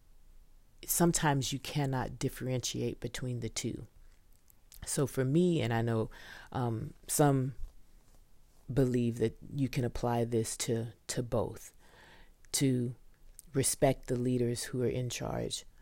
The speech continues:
of us. Now, granted, this is Greta Bennett's opinion, but all leaders. But that does not mean that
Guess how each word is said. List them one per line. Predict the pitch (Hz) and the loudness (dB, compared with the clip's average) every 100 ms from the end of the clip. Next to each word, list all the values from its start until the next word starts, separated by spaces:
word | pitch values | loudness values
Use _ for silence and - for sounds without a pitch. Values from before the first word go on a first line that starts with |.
| - - - - | -20 -20 -18 -4
of | 123 | -2
us. | 117 73 101 - - - - - | -2 -6 -6 -6 -8 -16 -18 -10
Now, | 123 | -6
granted, | 113 117 117 117 | -4 -2 -2 -4
this | 139 - | -6 -6
is | 135 | -6
Greta | - 127 123 | -2 -2 0
Bennett's | 135 135 - - | -2 -2 -6 -10
opinion, | - - 175 151 147 - - - - - - | -8 -8 -8 -6 -6 -8 -16 -20 -20 -18 -4
but | 135 160 - - - - - - - - - - - - | 2 2 0 -6 -20 -20 -20 -20 -20 -20 -20 -20 -10 0
all | 156 156 | 4 4
leaders. | 117 113 - - - - - | 4 0 -2 -8 -10 -8 0
But | 147 | 4
that | 139 135 | 4 6
does | 156 170 - | 8 8 8
not | 156 156 | 2 2
mean | 139 139 139 | 2 2 2
that | 123 120 | 2 2